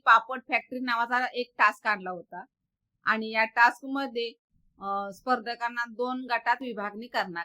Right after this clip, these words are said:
करायची होती. करण्यात आलं, स्वतःचे पापड बनवून त्यांचं संरक्षण करायचं आणि समोरच्या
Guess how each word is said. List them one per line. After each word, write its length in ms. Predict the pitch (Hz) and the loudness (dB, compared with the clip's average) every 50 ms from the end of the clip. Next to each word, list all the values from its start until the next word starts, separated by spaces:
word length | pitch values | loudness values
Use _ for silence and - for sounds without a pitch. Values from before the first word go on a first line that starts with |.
| - | -4
करायची 360 | 214 208 190 185 180 - - 196 | -2 0 0 0 -4 -8 -12 -14
होती. 280 | 170 160 - _ 302 | -14 -14 -10 _ -2
करण्यात 220 | 277 254 254 240 233 | -2 -2 -2 -2 -2
आलं, 220 | 226 226 240 254 - _ _ _ _ _ | -2 -2 -4 -8 -12 _ _ _ _ _
स्वतःचे 340 | - 254 254 269 269 269 285 | -10 -10 -8 -8 -8 -8 -6
पापड 340 | 269 277 262 262 262 262 262 | 0 0 0 0 0 -6 -8
बनवून 400 | 233 262 254 254 262 277 277 277 | -6 -6 -6 -6 -6 -6 -6 -6
त्यांचं 300 | 262 262 240 240 247 254 | -4 -4 -4 -4 -6 -10
संरक्षण 500 | 262 285 247 233 247 269 277 277 269 269 | -8 -8 -8 -6 -6 -8 -8 -10 -10 -4
करायचं 500 | 254 247 240 277 226 233 214 226 240 247 - _ | 0 2 2 2 2 0 -4 -8 -12 -12 -12 _
आणि 240 | - 214 233 247 240 | -4 -4 -4 -4 -6
समोरच्या 640 | - - 262 254 254 269 277 277 254 294 285 285 | -8 -8 -8 -6 -4 -4 -4 -4 -4 -2 -2 -2